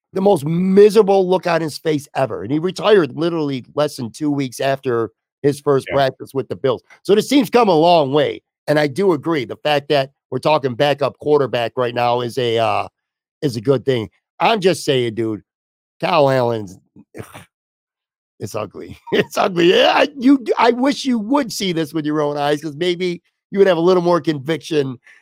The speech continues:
Speaker 1: um, <laughs> i-, in your takes right now.
Speaker 2: So let me
Speaker 1: It's
Speaker 2: ask you, let me ask you a question, though. Is there a part of this that is because, like, listen, you're, you're out there and you're watching Josh Allen.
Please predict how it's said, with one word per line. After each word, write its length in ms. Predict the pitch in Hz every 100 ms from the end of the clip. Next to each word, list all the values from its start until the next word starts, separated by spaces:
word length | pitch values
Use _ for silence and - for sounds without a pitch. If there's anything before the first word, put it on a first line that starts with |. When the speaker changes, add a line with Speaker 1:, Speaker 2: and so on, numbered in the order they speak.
| _ _ -
Speaker 1:
um, 440 | 160 151 147 180 _
<laughs> 120 | -
i-, 80 | - - 147
in 180 | 285 226
your 140 | 190 165
takes 420 | - 165 143 -
right 200 | 123 117
now. 140 | 113
Speaker 2:
So 120 | 113
let 180 | 208 208
me 100 | 240
Speaker 1:
It's 80 | 233
Speaker 2:
ask 100 | 202 208
you, 60 |
let 120 | 190
me 100 | 202
ask 180 | 208 -
you 80 | 185
a 60 | 143
question, 400 | - 139 - 113
though. 160 | 104 -
Is 260 | 180 202
there 240 | 175 175 147
a 80 | 110
part 380 | - 139 139
of 140 | 113 95
this 520 | 95 90 95 - - _ _ _ _ _ -
that 260 | 113 127
is 220 | 120 113 98
because, 600 | 120 - 123 120 110 117
like, 200 | 113 135
listen, 260 | 131 110
you're, 260 | 107 147 156
you're 200 | 135 151
out 200 | 160 170
there 140 | 143 131
and 100 | 117
you're 100 | 113
watching 480 | 110 110 - 104
Josh 340 | 92 104 98 -
Allen. 340 | 92 87 82